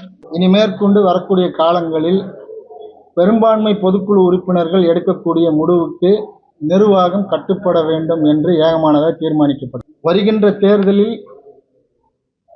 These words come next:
வெற்றி பெறக்கூடிய நிர்வாகம் கடந்த கால தவறுகளை சீர் செய்யும் விதமாக சங்கத்தின் பைலா உட்பட அனைத்து நடவடிக்கைகளையும் மேற்கொள்ள வேண்டுமென இக்கூட்டத்தில் ஏகமானதாக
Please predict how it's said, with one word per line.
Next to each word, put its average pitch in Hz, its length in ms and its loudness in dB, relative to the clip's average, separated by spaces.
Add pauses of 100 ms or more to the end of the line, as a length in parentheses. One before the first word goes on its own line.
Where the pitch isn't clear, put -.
(1000)
வெற்றி 196 320 -2
பெறக்கூடிய 185 460 0 (100)
நிர்வாகம் 175 560 2 (160)
கடந்த 180 280 0 (100)
கால 175 140 2 (180)
தவறுகளை 165 480 -2 (960)
சீர் 196 320 0
செய்யும் 185 340 2
விதமாக 170 480 0 (100)
சங்கத்தின் 185 580 0
பைலா 175 300 2 (100)
உட்பட 160 260 -4 (140)
அனைத்து 175 360 -4
நடவடிக்கைகளையும் 151 840 0
மேற்கொள்ள 151 560 0 (880)
வேண்டுமென 185 420 2 (100)
இக்கூட்டத்தில் 170 640 -2 (200)
ஏகமானதாக 160 680 2